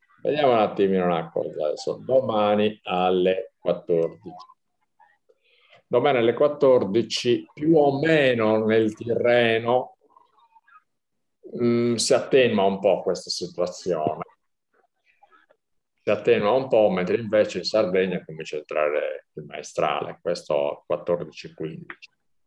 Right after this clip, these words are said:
che però viene disturbato da questa zona depressionaria, vedete? E viene spostato. Ah,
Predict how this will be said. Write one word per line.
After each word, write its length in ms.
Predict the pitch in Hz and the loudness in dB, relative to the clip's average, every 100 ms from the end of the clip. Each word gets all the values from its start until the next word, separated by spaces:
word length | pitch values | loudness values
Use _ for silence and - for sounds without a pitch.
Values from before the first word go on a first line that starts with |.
| _ _ | _ _
che 120 | - - | -14 0
però 240 | 135 139 | 2 4
viene 300 | - 101 90 | 4 2 0
disturbato 680 | 90 92 117 107 120 120 92 | -4 -6 -4 0 0 0 -2
da 140 | 90 | -6
questa 440 | - 92 - 90 - | -6 -8 -6 -8 -6
zona 520 | 101 104 98 90 87 | 0 2 2 0 -2
depressionaria, 960 | 85 - 92 80 87 82 69 73 78 - | -4 -6 -6 -6 -6 -4 -4 -8 -10 -8
vedete? 380 | 92 - - _ _ _ _ _ _ _ _ - _ _ _ | -8 -8 -10 _ _ _ _ _ _ _ _ -20 _ _ _
E 80 | - | -6
viene 200 | 98 87 | -6 -4
spostato. 840 | - 80 82 - - - - 139 | -8 -10 -10 -10 -10 -10 -4 0
Ah, 280 | 117 - - | 0 -2 -14